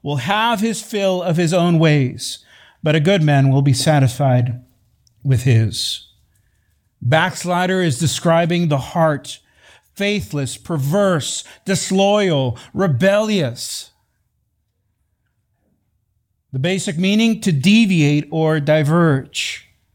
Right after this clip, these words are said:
That is the backslider in heart. And this is what the sinful heart does.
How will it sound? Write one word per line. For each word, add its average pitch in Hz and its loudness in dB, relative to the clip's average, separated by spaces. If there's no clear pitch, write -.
That 156 -2
is 127 -4
the 127 -8
backslider 123 0
in 120 0
heart. 117 -2
And 131 -6
this 196 -4
is 190 -4
what 196 -4
the 214 -6
sinful 180 -4
heart 151 0
does. 196 -2